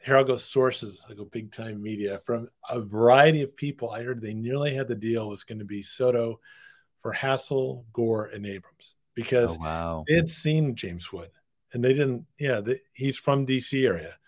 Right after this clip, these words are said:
Speaker 2: Yeah.
Speaker 1: and he's down, and they, they weren't that crazy. Remember, there was a lot of negativity on James Wood coming out into the
Speaker 2: Sure.
Speaker 1: draft.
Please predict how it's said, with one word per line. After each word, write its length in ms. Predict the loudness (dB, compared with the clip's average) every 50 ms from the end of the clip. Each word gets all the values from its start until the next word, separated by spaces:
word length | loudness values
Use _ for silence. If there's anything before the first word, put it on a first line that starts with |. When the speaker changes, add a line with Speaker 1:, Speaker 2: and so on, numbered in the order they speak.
| _ _
Speaker 2:
Yeah. 200 | -10 -8 -6 -4
Speaker 1:
and 100 | -2 0 0
he's 180 | 0 0 -2
down, 260 | 0 0 0 0 0 -2
and 180 | -2 0 2
they, 160 | 4 4 6 6
they 120 | 6 4
weren't 200 | 4 2 0 0
that 160 | 0 0 0
crazy. 320 | 0 2 2 4 4 2 0
Remember, 360 | -2 0 2 4 4 6 4
there 100 | 4 2
was 100 | 2 2
a 60 | 0
lot 300 | 2 4 4 6 6 4
of 80 | 2 0
negativity 760 | -2 0 0 0 -2 -2 -4 -4 -2 -2 -2 -2 -4 -4 -6
on 100 | -8 -8
James 300 | -8 -8 -8 -8 -8 -8
Wood 200 | -6 -6 -6 -6
coming 280 | -8 -12 -12 -10 -8 -8
out 240 | -8 -8 -8 -8 -8
into 160 | -8 -8 -8 -8
the 60 | -8
Speaker 2:
Sure. 160 | -6 -4 -4
Speaker 1:
draft. 220 | -4 -4 -6 -10